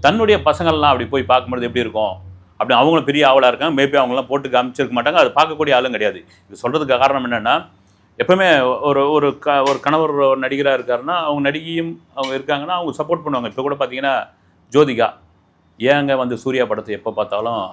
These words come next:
நெகட்டிவாவே விமர்சனம் பண்ணிட்டு இருக்கீங்க?" பொதுவாவே கேட்டிருந்தாங்க. அதுவும் "கங்குவாவை ஏன் இப்படிலாம் பண்ணிருந்தீங்க?" அப்படின்னு ரொம்ப வேதனையோட கேட்டிருந்தாங்க. "எங்க கண்டென்ட் நல்லா இருந்தா எந்த படமா இருந்தாலும் விமர்சனம் இதுவா தானே பண்ணும்." இதே அஜித்துக்கு அந்த மாதிரியான விமர்சனங்கள்லாம் நடந்தது இல்ல.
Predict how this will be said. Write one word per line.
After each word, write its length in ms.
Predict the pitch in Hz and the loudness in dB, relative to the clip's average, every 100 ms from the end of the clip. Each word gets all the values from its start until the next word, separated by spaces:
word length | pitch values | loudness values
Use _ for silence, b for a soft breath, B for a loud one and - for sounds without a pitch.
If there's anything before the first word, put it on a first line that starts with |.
| 98 | -10
நெகட்டிவாவே 400 | 113 113 110 110 | -10 -4 -2 -2
விமர்சனம் 400 | 107 107 107 101 | -4 -10 -12 -12
பண்ணிட்டு 240 | 98 95 | -12 -14
இருக்கீங்க?" 220 | 98 104 | -14 -14
பொதுவாவே 380 | 101 143 151 151 | -6 -2 0 0
கேட்டிருந்தாங்க. 400 | 135 117 117 120 | 0 -2 -4 -4
அதுவும் 240 | 127 123 | -4 -4
"கங்குவாவை 540 | 110 135 151 147 131 117 | -6 -4 4 4 4 0
ஏன் 160 | 120 | -4
இப்படிலாம் 300 | 104 104 117 | -4 -6 -6
பண்ணிருந்தீங்க?" 420 | 110 107 101 104 104 | -8 -12 -14 -12 -10
அப்படின்னு 240 | 101 123 | -8 -8
ரொம்ப 200 | 135 120 | -6 -2
வேதனையோட 400 | 117 127 127 131 | 0 0 0 -6
கேட்டிருந்தாங்க. 460 | 117 110 107 110 131 b b - | -6 -8 -8 -8 -8 b b -10
"எங்க 300 | 107 98 101 | -8 -8 -10
கண்டென்ட் 280 | 117 139 | -6 -6
நல்லா 260 | 135 123 123 | -6 -4 -2
இருந்தா 200 | 120 123 | -2 -4
எந்த 200 | 113 110 | -6 -6
படமா 220 | 117 117 | -6 -8
இருந்தாலும் 300 | 117 117 120 | -8 -8 -10
விமர்சனம் 380 | 107 110 - 107 | -10 -14 -16 -16
இதுவா 180 | 95 104 | -10 -8
தானே 140 | 107 | -8
பண்ணும்." 220 | 98 98 _ | -12 -18 _
இதே 220 | - 123 | -6 2
அஜித்துக்கு 380 | 147 131 147 151 | 2 2 -2 -2
அந்த 120 | 135 | -2
மாதிரியான 340 | 131 135 131 127 | -2 -4 -6 -6
விமர்சனங்கள்லாம் 480 | 135 143 135 139 | -8 -8 -8 -6
நடந்தது 360 | 131 123 123 117 | -4 -6 -6 -8
இல்ல. 140 | 101 | -6